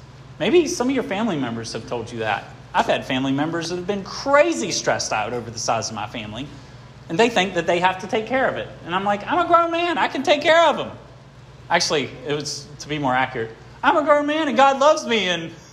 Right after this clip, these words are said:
I'm gonna work my har-, my hardest I can, and the Lord's gonna take care of us." We live in a world where people, even the people of God, even people who love us, get scared to death for us.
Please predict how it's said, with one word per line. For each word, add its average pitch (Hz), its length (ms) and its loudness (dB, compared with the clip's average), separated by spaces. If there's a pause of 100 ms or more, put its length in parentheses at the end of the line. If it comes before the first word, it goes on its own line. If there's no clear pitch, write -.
(480)
I'm 269 100 -2
gonna 254 200 6
work 269 160 6
my 269 220 2
har-, 277 280 0
my 247 220 0
hardest 269 380 2
I 269 100 0
can, 294 300 -4
and 226 140 -4
the 240 40 -2
Lord's 247 300 0
gonna 254 160 -4
take 269 300 -2
care 311 200 4
of 143 160 -6
us." - 440 -10 (2750)
We 214 180 0
live 233 200 2
in 208 100 0
a - 20 0
world 196 400 4
where 170 200 2
people, 208 440 -4
even 220 240 -2
the 202 80 -2
people 208 380 -6
of 175 120 -6
God, 170 460 2
even 202 200 -6
people 185 320 -8
who 175 100 -8
love 165 280 0
us, 131 220 -4
get - 200 -8
scared 185 420 -2
to - 80 -10
death 151 380 -4
for 127 260 -6
us. - 560 -2